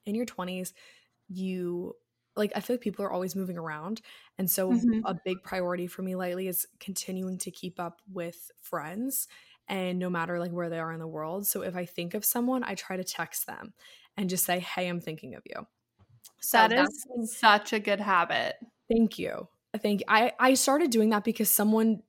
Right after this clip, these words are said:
Speaker 1: in my life did that for me. And I was like,
Speaker 2: Mm-hmm.
Speaker 1: "You know what? I so appreciate that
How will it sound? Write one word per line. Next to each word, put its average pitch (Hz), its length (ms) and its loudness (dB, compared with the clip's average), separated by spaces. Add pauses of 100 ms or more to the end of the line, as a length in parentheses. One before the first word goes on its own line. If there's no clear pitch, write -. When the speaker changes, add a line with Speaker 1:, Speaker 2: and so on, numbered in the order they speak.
(320)
Speaker 1:
in 208 140 4
my 190 160 4
life 175 460 -2
did 185 200 0
that 180 200 0
for 180 200 -4
me. 185 420 -4 (140)
And 202 100 -2
I 208 60 0
was 240 120 6
like, 254 120 6
Speaker 2:
Mm-hmm. 220 80 -4
Speaker 1:
"You 214 80 0
know 220 100 2
what? 226 140 -2
I 202 80 -6
so 190 320 -2
appreciate 196 720 -4
that 175 360 2